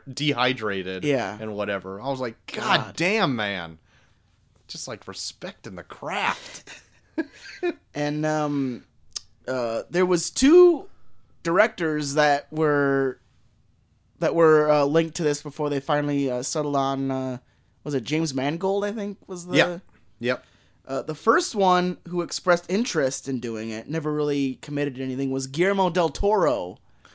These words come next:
Speaker 1: Yeah, I
Speaker 2: 'Cause
Speaker 1: heard, remembered him briefly being talked
Speaker 2: Yeah,
Speaker 1: about.
Speaker 2: he actually, uh, enjoys the Japanese saga Wolverine and was going to do it, but then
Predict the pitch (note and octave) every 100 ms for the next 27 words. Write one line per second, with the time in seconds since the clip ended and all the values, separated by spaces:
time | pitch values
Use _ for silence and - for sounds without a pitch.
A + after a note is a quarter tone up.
0 | - - - - _ A#2+ F3+ F3 F#3+ G3+
1 | G#3 F#3 A#2+ D3+ D#3+ A#2+ D#3 C#3 B2+ G2+
2 | - C#3 D#3+ A2+ G#2+ G2+ G2 A2 F#2+ D#3
3 | A#2 F2+ D#3+ D3+ D3+ F3 D#3+ D3 C#3 C#3+
4 | C#3+ C3+ - D#3+ D3+ D3+ D3+ D#3 C#3+ C3
5 | C3+ B2+ A#2 - - D3 D3 D3+ C#3 C#3
6 | C3 - - - - C#3+ C3+ C3+ C3 C#3
7 | B2+ C#3 C#3 C3+ C3+ C#3 C3 - _ E3
8 | E3+ D#3+ C#3+ E3+ E3 D3 D#3+ C#3 D#3+ D3